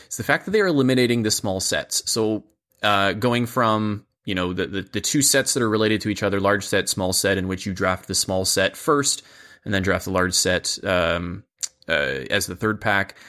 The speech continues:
that is going away. So we're now moving toward the f-, uh, three packs of one set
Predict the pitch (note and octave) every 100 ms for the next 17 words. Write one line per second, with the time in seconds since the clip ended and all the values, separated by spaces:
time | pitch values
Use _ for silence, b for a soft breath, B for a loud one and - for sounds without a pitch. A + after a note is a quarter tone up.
0 | B B B2 D3 B2+ A#2+ G#2 G2 F2 -
1 | - b b b - A2+ A2 B2 C3 B2+
2 | A#2+ A#2 A2+ G#2+ A2+ G#2 G#2 G#2 G2+ F#2+
3 | F#2+ F2 - E2+ E2 B1 - F2+ _ _
4 | - - B2+ C3 D3 D3 C#3+ C#3+ B2+ A#2+
5 | - F#2+ F#2+ G2+ A2+ A#2 - F#2 F2+ -